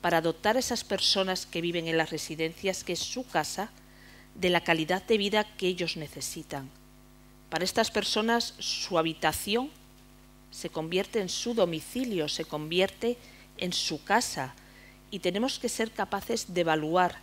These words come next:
esos parámetros, de ver, eh, qué, qué medidas, qué parámetros, qué necesitan las personas. Eh, tenemos que ser capaces de cen-,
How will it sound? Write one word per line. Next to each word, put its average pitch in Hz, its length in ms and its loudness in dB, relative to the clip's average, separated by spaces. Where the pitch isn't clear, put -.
esos 165 260 -8
parámetros, 156 760 -2
de 160 120 2
ver, 185 240 4
eh, 165 240 -6
qué, 185 380 4
qué 208 100 6
medidas, 185 680 4
qué - 100 -10
parámetros, 180 720 4
qué 262 140 6
necesitan 180 840 0
las 139 140 -4
personas. 139 720 -4
Eh, 165 280 4
tenemos 226 360 2
que 247 120 0
ser 208 180 0
capaces 208 480 2
de 202 60 -2
cen-, 165 240 -4